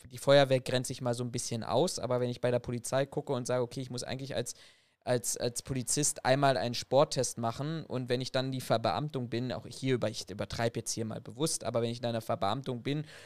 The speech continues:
kann ich mich auch mit hundertzwanzig Kilo aus dem Streifenwagen rausquetschen, ähm, bei einer, nach 'm Alarmeinsatz,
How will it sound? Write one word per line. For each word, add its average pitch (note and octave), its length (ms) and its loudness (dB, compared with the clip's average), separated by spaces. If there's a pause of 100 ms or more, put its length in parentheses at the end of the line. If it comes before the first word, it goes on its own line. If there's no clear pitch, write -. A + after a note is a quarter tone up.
(200)
kann C#3 160 0
ich C3 120 -4
mich C3 220 -4
auch B2 140 0
mit B2+ 180 -4
hundertzwanzig B2+ 600 0
Kilo C#3 320 2
aus G2+ 180 2
dem B2 80 -6
Streifenwagen A#2 880 -2
rausquetschen, C3+ 1160 0
ähm, B2 680 0
bei A#2+ 180 4
einer, A#2 520 2
nach A#2 280 -2
'm B2 120 -4
Alarmeinsatz, A#2 1000 2